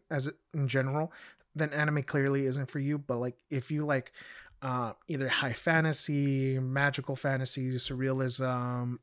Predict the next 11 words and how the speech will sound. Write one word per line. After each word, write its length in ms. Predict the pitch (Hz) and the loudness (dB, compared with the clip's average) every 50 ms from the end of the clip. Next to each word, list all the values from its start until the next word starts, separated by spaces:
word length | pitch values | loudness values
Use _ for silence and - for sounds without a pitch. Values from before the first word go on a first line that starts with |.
| _ - | _ -6
um, 720 | 135 127 123 123 120 117 117 117 117 117 113 113 113 117 - _ _ _ _ _ _ _ _ _ _ _ _ _ _ _ _ _ _ _ _ _ - - - - | -4 -2 -2 -2 -2 -2 -4 -4 -6 -6 -8 -8 -10 -12 -16 _ _ _ _ _ _ _ _ _ _ _ _ _ _ _ _ _ _ _ _ _ -14 -12 -6 -2
anything 340 | 156 156 147 131 160 151 147 | 0 0 0 0 0 0 2
that 80 | 139 | 2
has 180 | 131 135 127 - | 0 0 -2 -4
to 60 | - | -4
do 160 | - 143 135 | -2 -2 0
with, 180 | 135 135 127 - | 0 -2 -2 -2
like, 180 | 135 127 123 - - - - - - _ - | -2 -2 -2 -4 -10 -20 -20 -20 -12 _ -4
that's 180 | 143 - - | -4 -2 0
more, 340 | 143 139 135 135 131 131 131 | 2 2 4 4 4 4 4
like, 200 | 127 131 123 120 | 2 0 -2 -4